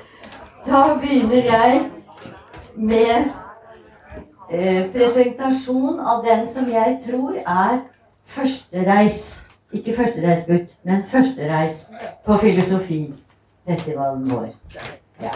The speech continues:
og som heter Elin Svenby. Elin er kanskje mest kjent for de fleste som husfilosof i N R K P tos lørdagsprogram Studio Sokrates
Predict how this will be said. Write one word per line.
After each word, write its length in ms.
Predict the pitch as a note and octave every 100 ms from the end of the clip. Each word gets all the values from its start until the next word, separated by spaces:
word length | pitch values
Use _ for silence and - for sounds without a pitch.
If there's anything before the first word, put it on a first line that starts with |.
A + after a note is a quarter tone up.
| -
og 100 | F#3
som 160 | F#3 G#3+
heter 260 | G#3+ G3
Elin 460 | G3+ F3+ D3 C#3+ D#3
Svenby. 500 | - C#3+ B2+ - - - - - - - - - - - - _ _ - -
Elin 460 | B3 C4+ D4+ G4 -
er 360 | F#3 G3 A#3+ -
kanskje 340 | D4 C4 C4+ C4
mest 340 | C4+ - -
kjent 320 | B3+ A#3+ E4+ - - - - -
for 80 | G#3
de 140 | A3+
fleste 480 | A3 B3 - G#3+ C4 - - _ _ _ _ _ _ -
som 240 | B3+ C4
husfilosof 1040 | C4+ D4+ - - A3 G3+ G#3 C4 C#4+ -
i 60 | A3+
N 180 | A#3 G#3
R 140 | G#3+
K 340 | A3 F#3+ G3+ - -
P 300 | - D#3 D#3
tos 420 | F3 G3 - - -
lørdagsprogram 1040 | F3 D3+ C#3+ D#3+ D#3+ - D#3+ E3 E3+ F3 - - _ _ _ _ _
Studio 500 | - A3+ F3 F#3 F#3
Sokrates 880 | E3+ C#3 D3 C3+ C3+ C#3 - -